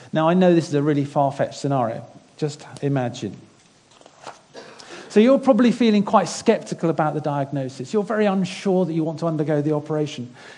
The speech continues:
You've got a lot of questions. You're not sure that you trust the doctor. But then imagine the doctor tells you further,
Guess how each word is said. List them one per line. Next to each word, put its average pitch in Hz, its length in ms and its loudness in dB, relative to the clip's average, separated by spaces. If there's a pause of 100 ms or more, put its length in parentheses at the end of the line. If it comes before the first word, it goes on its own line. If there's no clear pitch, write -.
(100)
You've 196 140 -4
got 247 200 0
a - 20 -2
lot 220 140 -2
of 220 100 -4
questions. - 880 -12 (480)
You're 185 80 0
not 240 180 -4
sure 175 300 -2
that 147 60 -6
you 160 80 -2
trust 175 260 -8
the 196 60 -4
doctor. 180 420 -6 (1080)
But 214 100 4
then 254 200 4
imagine 190 540 0 (460)
the 185 80 2
doctor 208 320 0
tells 196 280 -2
you 190 60 -2
further, 208 460 -4